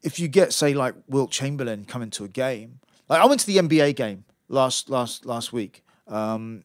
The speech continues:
and, and I, I went to see the, the, the Sixers versus the Celtics. It was a fantastic game, one of the best games I've seen.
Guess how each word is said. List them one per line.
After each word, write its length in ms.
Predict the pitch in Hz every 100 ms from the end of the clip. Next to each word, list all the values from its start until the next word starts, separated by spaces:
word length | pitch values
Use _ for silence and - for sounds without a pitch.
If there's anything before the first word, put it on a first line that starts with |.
| -
and, 140 | 117
and 180 | 92 117
I, 60 |
I 160 | 98 110
went 160 | 123 120
to 80 |
see 80 | -
the, 180 | 110 113
the, 100 | 113
the 120 | 104 107
Sixers 420 | - - 113 101
versus 340 | 120 113 98
the 60 | 95
Celtics. 460 | - 113 - 90
It 60 | -
was 120 | 104
a 40 | 104
fantastic 500 | 117 113 127 - 107
game, 160 | 107
one 80 | 110
of 40 | 107
the 60 |
best 240 | - 107 -
games 160 | 110
I've 80 | -
seen. 280 | - 117